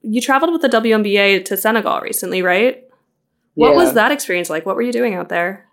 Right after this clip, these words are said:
Speaker 2: Yeah, that was amazing. I mean, me being Nigerian, my dad was born in Nigeria, uh, just being able to go back to Africa. And, you know, there was a lot of girls from, you know, different countries around Africa,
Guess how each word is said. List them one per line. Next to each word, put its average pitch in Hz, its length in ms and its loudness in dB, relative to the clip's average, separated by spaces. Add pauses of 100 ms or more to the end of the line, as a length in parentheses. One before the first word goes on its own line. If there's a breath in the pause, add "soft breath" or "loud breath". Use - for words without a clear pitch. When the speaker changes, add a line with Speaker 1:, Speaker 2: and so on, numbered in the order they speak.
(100)
Speaker 2:
Yeah, 156 220 4
that 190 160 4
was 190 120 6
amazing. 139 640 2
I 143 140 2
mean, 139 680 2
me 175 360 4
being 147 480 4
Nigerian, 143 580 4
my 139 100 2
dad 139 180 2
was 139 140 0
born 139 200 2
in 135 80 -4
Nigeria, 135 680 2 (220)
uh, 135 220 2
just 147 260 2
being 147 140 4
able 139 160 6
to 131 40 2
go 143 180 6
back 143 240 2
to 131 120 0
Africa. 139 480 4
And, 131 280 4 (400)
you 156 100 4
know, 139 300 6
there 160 200 4
was 147 360 2
a 147 40 4
lot 151 220 6
of 139 80 4
girls 143 340 2
from, 135 520 0
you 143 80 0
know, 143 100 4
different 143 300 0
countries 135 380 0
around 139 260 4
Africa, 139 440 0